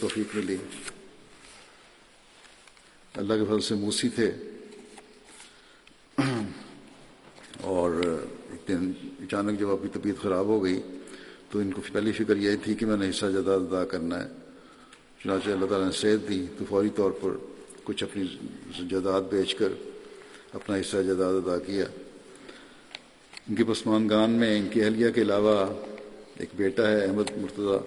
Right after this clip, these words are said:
جو جرمنی میں ہے، چار بیٹیاں ہیں، دو داماد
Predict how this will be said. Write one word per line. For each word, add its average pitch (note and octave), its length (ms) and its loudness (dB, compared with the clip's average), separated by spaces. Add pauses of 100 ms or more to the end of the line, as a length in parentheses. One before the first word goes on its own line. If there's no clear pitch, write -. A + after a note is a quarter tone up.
(760)
جو F#2+ 80 -4
جرمنی F#2 360 2
میں G2+ 140 0
ہے، G2+ 200 2
چار F#2+ 340 2
بیٹیاں G2+ 420 -2 (1000)
ہیں، G#2 200 0 (1120)
دو G2+ 360 2
داماد F#2+ 360 2